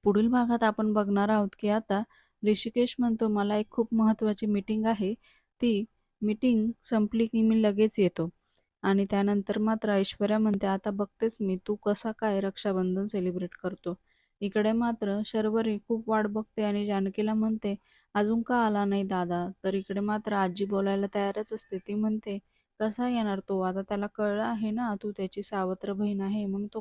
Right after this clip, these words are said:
कशाला राखी बांधून घेईल?" आता हे ऐकून जानकीला पुन्हा नवल वाटतं आणि सुमित्राच्या मनामध्ये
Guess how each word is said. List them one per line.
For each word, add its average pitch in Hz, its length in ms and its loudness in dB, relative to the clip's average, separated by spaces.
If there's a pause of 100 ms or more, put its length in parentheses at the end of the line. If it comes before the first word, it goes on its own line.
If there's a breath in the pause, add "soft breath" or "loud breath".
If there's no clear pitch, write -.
कशाला 240 340 -2
राखी 208 300 -4
बांधून 190 400 -2
घेईल?" 180 260 -2 (420 soft breath)
आता 196 200 -2
हे 208 200 2
ऐकून 196 380 0
जानकीला 208 600 -2 (440)
पुन्हा 226 280 4
नवल 202 320 2
वाटतं 220 380 0
आणि 190 420 0
सुमित्राच्या 214 720 -2
मनामध्ये 202 520 0